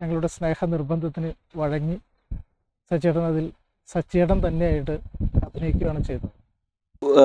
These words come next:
Speaker 2: ഞങ്ങൾ ഈ സിനിമയിലേക്കൊക്കെ വരുന്നതിന് മുമ്പൊരു, ആ, സമയങ്ങളുണ്ടായിരുന്നു, കുറച്ച് വർഷങ്ങൾ. അന്ന്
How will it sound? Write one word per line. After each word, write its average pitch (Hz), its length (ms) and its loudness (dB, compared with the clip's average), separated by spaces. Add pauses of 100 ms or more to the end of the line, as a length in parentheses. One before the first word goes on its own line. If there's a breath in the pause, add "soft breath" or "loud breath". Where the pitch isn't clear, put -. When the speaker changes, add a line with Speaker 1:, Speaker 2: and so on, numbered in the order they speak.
(340)
Speaker 2:
ഞങ്ങൾ 131 280 8
ഈ 143 140 6
സിനിമയിലേക്കൊക്കെ 127 800 8
വരുന്നതിന് 117 400 8
മുമ്പൊരു, 120 340 8 (440)
ആ, - 20 8 (360)
സമയങ്ങളുണ്ടായിരുന്നു, 104 920 4 (320)
കുറച്ച് - 280 4
വർഷങ്ങൾ. 104 380 4 (760 loud breath)
അന്ന് 170 260 6